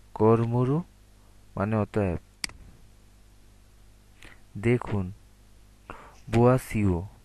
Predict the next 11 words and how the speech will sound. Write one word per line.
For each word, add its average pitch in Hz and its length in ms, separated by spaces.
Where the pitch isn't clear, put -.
দেখুন, 101 600
বুয়াসিও 117 540
বা 120 300
বুয়ো 117 680
শিবসিও, 107 1120
বুয়ো 113 500
শিবসিও। 98 960
দেখা, 98 560
ফাদা 107 340
বা 113 260
বদা, 90 440